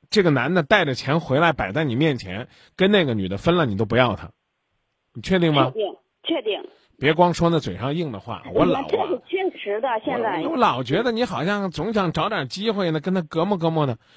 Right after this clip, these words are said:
Speaker 1: 一点希望都没有。
Speaker 2: 不是，
Speaker 1: 记住，
Speaker 2: 我说老师，
Speaker 1: 你听我跟你说，
Speaker 2: 我说的意思是，
Speaker 1: 你听我说。
Speaker 2: 嗯，好的。
Speaker 1: 什么办法都能找。
Speaker 2: 嗯。
Speaker 1: 但骨子里边千万别有一丝一点儿的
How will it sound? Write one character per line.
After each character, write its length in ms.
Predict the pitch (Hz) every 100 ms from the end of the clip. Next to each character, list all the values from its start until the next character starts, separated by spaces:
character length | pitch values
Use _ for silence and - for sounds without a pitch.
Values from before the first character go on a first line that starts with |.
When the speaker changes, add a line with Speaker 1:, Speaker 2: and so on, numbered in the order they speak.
| _
Speaker 1:
一 220 | 202 311 240
点 320 | 147 101 -
希 200 | - 190
望 220 | 190 131
都 80 | 127
没 140 | 117
有。 160 | 101 - -
Speaker 2:
不 80 |
是， 60 | 320 320
Speaker 1:
记 140 | 269 170
住， 100 | 139
Speaker 2:
我 80 |
说 120 | 254 269
老 100 | -
师， 60 |
Speaker 1:
你 80 | 147
听 160 | 208 202
我 100 | 160
跟 100 | 165
你 80 | 151
说， 160 | 160 180
Speaker 2:
我 40 |
说 0 |
的 60 | 311
意 40 |
思 180 | - 220
是， 160 | 247 -
Speaker 1:
你 160 | 107 98
听 240 | - 160
我 140 | 117 95
说。 160 | 113 104
Speaker 2:
嗯， 720 | - _ _ _ _ - 214
好 200 | 175 165
的。 140 | 180
Speaker 1:
什 320 | - - 120
么 120 | 151 220
办 260 | 240 165
法 160 | 110 90
都 160 | 143
能 160 | 143 151
找。 140 | 139 - - _ _ _ _ _ _
Speaker 2:
嗯。 300 | 208 247 320
Speaker 1:
但 280 | 226 214 131
骨 300 | - 101 95
子 120 | 107
里 180 | 180 117
边 240 | 95 95 95
千 500 | - - 190 247 269
万 340 | 233 120 98
别 200 | 104 131
有 160 | 127 92
一 180 | 160
丝 260 | 156 - 285
一 80 | 285
点 200 | 131 95
儿 160 | -
的 180 | 95 117